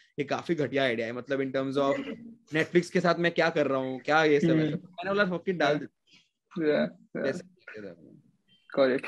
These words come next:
Speaker 2: I think I have just last one or two questions and then we'll move, uh, to the audience questions। So folks who are listening to us since, like, last half an hour, please free,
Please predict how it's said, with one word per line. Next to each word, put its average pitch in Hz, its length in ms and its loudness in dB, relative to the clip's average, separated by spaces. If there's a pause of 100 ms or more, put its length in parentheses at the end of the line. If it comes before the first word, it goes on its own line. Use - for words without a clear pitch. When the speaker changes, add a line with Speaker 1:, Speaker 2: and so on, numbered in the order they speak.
(220)
Speaker 2:
I 180 100 8
think 208 120 10
I 196 100 10
have 185 120 0
just 202 140 0
last 139 440 2
one 131 140 -4 (160)
or 147 60 2
two 143 180 -8 (100)
questions 139 300 -8
and 139 220 0
then 123 140 0
we'll 131 260 -2
move, 120 200 -4 (180)
uh, 123 220 2
to 131 160 -4
the 127 80 4
audience 120 480 -2 (280)
questions। 127 440 -6
So 131 180 2 (360)
folks 139 200 2
who 143 120 6
are 135 100 8
listening 131 380 0
to 135 120 2
us 123 240 0
since, 131 220 -6
like, 123 240 -2
last 120 280 -2
half 117 220 -2
an 127 100 0
hour, 131 140 6 (440)
please 170 220 4
free, 170 400 2